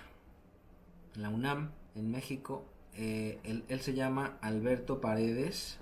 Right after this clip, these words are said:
y el ensayo se llama Las voces del relato. Y este ensayo fue muy, muy importante y tuvo una influencia formal muy, muy poderosa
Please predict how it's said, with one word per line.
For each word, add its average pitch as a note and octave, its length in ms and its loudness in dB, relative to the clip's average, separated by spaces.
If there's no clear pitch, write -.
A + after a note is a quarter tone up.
y B2 160 -2
el A#2+ 100 2
ensayo A#2+ 480 2
se A2+ 180 0
llama B2 480 2
Las A2 300 -2
voces A2+ 360 -2
del A2+ 160 2
relato. A#2 600 0
Y C3 140 0
este D#3 460 0
ensayo C3 840 4
fue C3 580 2
muy, A#2+ 480 4
muy A#2 520 2
importante A2+ 880 2
y B2 60 2
tuvo A#2+ 200 0
una B2 120 2
influencia A#2 380 0
formal A2+ 420 6
muy, B2+ 540 8
muy A2+ 280 4
poderosa A#2 800 2